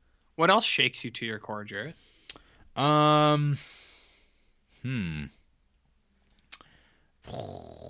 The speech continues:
Speaker 1: What about the raciali-, racialization of soda pop? Does that shake you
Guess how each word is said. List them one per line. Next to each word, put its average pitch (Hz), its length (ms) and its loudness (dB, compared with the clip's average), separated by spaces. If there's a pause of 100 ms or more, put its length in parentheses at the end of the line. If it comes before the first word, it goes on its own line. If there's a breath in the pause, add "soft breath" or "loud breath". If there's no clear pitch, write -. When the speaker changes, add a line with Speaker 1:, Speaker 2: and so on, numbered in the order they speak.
(320)
Speaker 1:
What 147 120 0
about 175 240 4
the 160 60 2
raciali-, 135 720 2
racialization 131 1160 -2
of 107 80 -8
soda 117 340 -6
pop? 101 380 -10
Does 107 160 -6
that 117 180 -4
shake 127 300 -2
you 131 80 0